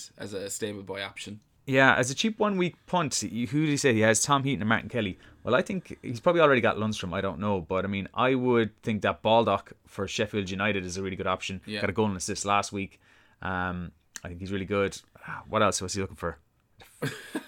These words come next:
Speaker 2: A midfielder? Uh, I don't know. Stay away from Southampton.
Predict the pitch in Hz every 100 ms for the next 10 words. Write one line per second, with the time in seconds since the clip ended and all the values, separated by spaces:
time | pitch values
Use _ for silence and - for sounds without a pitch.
0 | - 104 95 107 104 - 370 123 123 131
1 | 139 156 - - - _ _ _ - 117
2 | 117 110 - 110 101 95 - 107 113 113
3 | 101 101 95 101 92 101